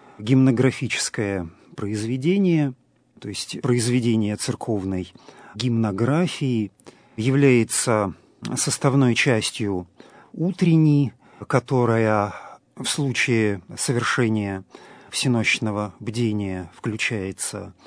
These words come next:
в состав этого богослужения, как его составная часть. Богослужебный канон делится на девять разделов, именуемых песнями,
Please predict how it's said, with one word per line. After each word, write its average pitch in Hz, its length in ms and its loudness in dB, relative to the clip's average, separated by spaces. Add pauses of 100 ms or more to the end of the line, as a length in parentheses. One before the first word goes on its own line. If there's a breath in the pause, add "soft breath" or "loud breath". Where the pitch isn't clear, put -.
(160 loud breath)
в 85 80 -10
состав - 720 -2 (380)
этого 110 520 -4
богослужения, 143 920 2 (380 loud breath)
как - 240 -4
его 113 480 -2 (160)
составная 113 600 -4
часть. - 540 -10 (680 loud breath)
Богослужебный 143 840 6
канон 170 560 6 (100)
делится 123 840 2
на 123 600 2 (540 loud breath)
девять 123 600 2 (100)
разделов, 127 840 4
именуемых 127 720 4
песнями, 147 680 2